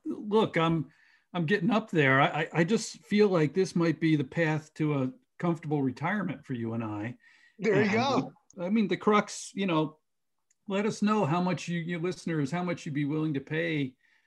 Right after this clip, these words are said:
Speaker 1: for this premium content you're getting right now. I'm, I'm, I'm all in. I think you're right, though, Mike. I think it'll be tiered. I do think people will pay. I certainly will pay for some of the po-, I think Malcolm Gladwell's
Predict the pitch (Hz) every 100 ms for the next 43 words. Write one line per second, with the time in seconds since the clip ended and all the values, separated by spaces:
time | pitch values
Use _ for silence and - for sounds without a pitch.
0 | _ - 151 156 - 170 180 151 135 151
1 | 208 214 143 127 123 117 113 110 107 113
2 | 120 117 117 135 160 - 156 170 202 160
3 | _ 165 180 - 175 160 143 139 139 113
4 | 110 - - 180 226 220 175 151 131 131
5 | 110 104 123 113 160 131 - _ - _
6 | 160 160 151 131 160 156 180 202 - _
7 | _ 143 131 165 143 170 156 156 151 139
8 | 135 127 127 147 208 _ _ _ _ _
9 | _ _ 139 160 180 190 160 139 120 113
10 | 110 120 110 110 127 _ _ _ - 131
11 | 135 120 117 - 120 139 151 147 139 139
12 | 143 135 127 135 135 127 120 120 113